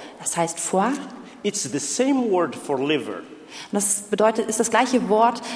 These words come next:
Speaker 1: wa-, was auch für Leber steht.
Speaker 2: So after spending three hours talking about faith,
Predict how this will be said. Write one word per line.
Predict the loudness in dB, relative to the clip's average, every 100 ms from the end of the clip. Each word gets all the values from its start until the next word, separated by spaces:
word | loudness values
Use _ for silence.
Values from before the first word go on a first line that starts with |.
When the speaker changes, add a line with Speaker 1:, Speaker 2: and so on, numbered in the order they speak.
| -6
Speaker 1:
wa-, | -8 0
was | 0 2
auch | 0
für | 2 4
Leber | 6 6 6 4 2
steht. | 0 -2 -4 -4
Speaker 2:
So | -4 2 2 2
after | 2 2 0 0
spending | 0 -2 4 6 8 8 6 4
three | 4 8 8
hours | 8 8 8 4 4
talking | 4 6 6 6
about | 6 2 2
faith, | -2 4 6 6 6